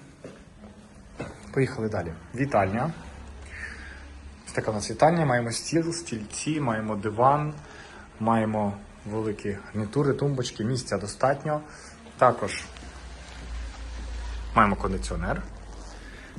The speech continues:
В цій частині в нас балкон, вихід на вулицю.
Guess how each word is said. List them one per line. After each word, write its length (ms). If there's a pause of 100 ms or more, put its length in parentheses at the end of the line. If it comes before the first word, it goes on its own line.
(260)
В 60
цій 80
частині 400
в 20
нас 200
балкон, 560 (440)
вихід 320
на 120
вулицю. 600